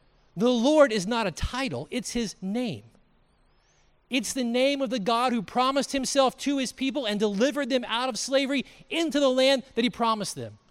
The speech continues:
It's the name of your Redeemer. In fact, the Lord, the name of God, it's shorthand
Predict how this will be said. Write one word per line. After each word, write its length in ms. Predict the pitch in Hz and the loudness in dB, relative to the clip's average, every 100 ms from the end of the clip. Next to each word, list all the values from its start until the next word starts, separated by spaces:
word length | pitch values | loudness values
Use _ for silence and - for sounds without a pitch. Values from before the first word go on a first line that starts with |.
| _ _ _ _ | _ _ _ _
It's 240 | - 233 - | -6 -4 -2
the 140 | 285 | 0
name 400 | 247 254 285 262 | 2 2 2 0
of 180 | 240 208 | -2 0
your 280 | 247 240 - - | 2 2 0 -4
Redeemer. 580 | 185 170 233 214 110 - _ _ _ _ _ _ _ _ _ _ | -2 0 0 -2 -6 -10 _ _ _ _ _ _ _ _ _ _
In 160 | 262 220 | -4 0
fact, 380 | 302 285 - - _ _ _ | 4 4 2 -8 _ _ _
the 140 | 170 233 | 2 4
Lord, 580 | 220 294 285 165 131 123 _ _ | 6 6 6 4 0 -10 _ _
the 100 | 240 | 0
name 400 | 247 269 311 302 | 4 6 4 2
of 300 | 240 262 202 | 0 0 0
God, 440 | 185 262 190 131 123 _ _ - | 0 0 0 -2 -8 _ _ -4
it's 200 | 320 - | -2 -2
shorthand 880 | - - 330 339 202 175 151 120 | -4 2 4 4 0 -4 -4 -6